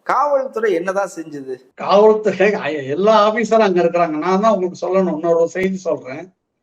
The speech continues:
Speaker 2: ரெண்டாயிரத்தி ஆறு, ரெண்டாயிரத்தி பதினொன்னு மிக கடுமையான மின்சார நெருக்கடி தமிழ்நாடே தத்தளிச்சது. எல்லா உற்பத்தி நிறுவனங்கள் எல்லாரும் தத்தளிச்ச காலகட்டங்கள்ல ட்வென்டி ஃபோர் பை செவன், இருபத்தி நாலு மணி நேரமும் தங்கு தடையின்றி மின்சாரம் அங்க வந்து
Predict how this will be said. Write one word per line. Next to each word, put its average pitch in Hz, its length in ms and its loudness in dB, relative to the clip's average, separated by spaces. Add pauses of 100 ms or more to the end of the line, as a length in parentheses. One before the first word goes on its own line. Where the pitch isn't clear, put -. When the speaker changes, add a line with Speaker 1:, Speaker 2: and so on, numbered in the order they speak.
(320)
Speaker 2:
ரெண்டாயிரத்தி 247 560 4
ஆறு, 208 220 6
ரெண்டாயிரத்தி 202 580 4
பதினொன்னு 190 540 2
மிக 180 260 -2
கடுமையான 202 680 2
மின்சார 185 520 2
நெருக்கடி 170 460 -6
தமிழ்நாடே 170 500 -2
தத்தளிச்சது. 151 640 -8 (760)
எல்லா 190 320 4
உற்பத்தி 190 460 4
நிறுவனங்கள் 185 480 4
எல்லாரும் 185 560 4
தத்தளிச்ச 180 460 -2
காலகட்டங்கள்ல 165 680 0 (580)
ட்வென்டி 233 320 4
ஃபோர் 202 220 6
பை 175 200 6
செவன், 170 220 2
இருபத்தி 214 380 2
நாலு 190 240 6
மணி 175 200 0
நேரமும் 185 460 2
தங்கு 175 320 -2
தடையின்றி 180 540 0 (640)
மின்சாரம் 202 580 4
அங்க 143 540 2
வந்து 147 240 2